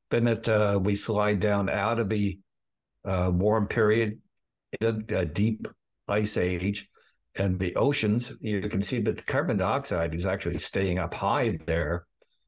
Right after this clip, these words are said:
Uh, so if carbon dioxide caused global warming, why did the temperatures drop? Uh, it does not make sense. But the, eventually the carbon dioxide goes down because it's being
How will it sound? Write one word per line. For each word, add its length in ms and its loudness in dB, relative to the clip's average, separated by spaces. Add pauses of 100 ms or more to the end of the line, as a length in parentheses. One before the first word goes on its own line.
(100)
Uh, 200 0 (880)
so 100 2
if 120 -4
carbon 360 2
dioxide 760 0
caused 560 0
global 360 0
warming, 440 0 (320)
why 180 2
did 180 0
the 80 -2
temperatures 520 -2
drop? 380 -4 (560)
Uh, 140 -2
it 140 -2
does 220 0
not 180 -2
make 220 -6
sense. 480 -4 (600)
But 280 0
the, 240 2
eventually 560 0
the 100 0
carbon 320 0
dioxide 640 -2
goes 200 -2
down 460 2
because 320 -2
it's 160 -6
being 320 0